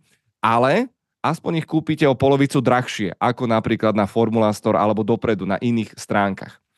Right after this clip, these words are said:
Red Bull Ring, ono to nevyzerá na mapke a v televízii, je kopcovitá trať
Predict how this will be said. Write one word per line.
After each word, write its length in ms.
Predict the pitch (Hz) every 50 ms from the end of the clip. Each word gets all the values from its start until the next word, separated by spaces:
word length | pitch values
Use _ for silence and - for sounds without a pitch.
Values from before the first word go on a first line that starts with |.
| _ _ - - _ - _
Red 180 | - 117 156 180
Bull 220 | 214 269 214 151
Ring, 240 | 135 147 190 226 208 - - _ _ _ _ -
ono 160 | 139 175 196
to 140 | 196 202 151
nevyzerá 400 | 147 180 233 220 220 208 190 170
na 160 | 139 127 120
mapke 320 | 131 135 135 - - 170 165
a 80 | 156
v 80 | - -
televízii, 580 | 135 135 139 139 143 147 147 135 147 156 160 165 - _ _ _ _ _ _
je 180 | 107 120 131 120 110
kopcovitá 720 | - - 156 156 - - - 175 160 175 170 190 170 160
trať 480 | - - 117 117 131 151 - - -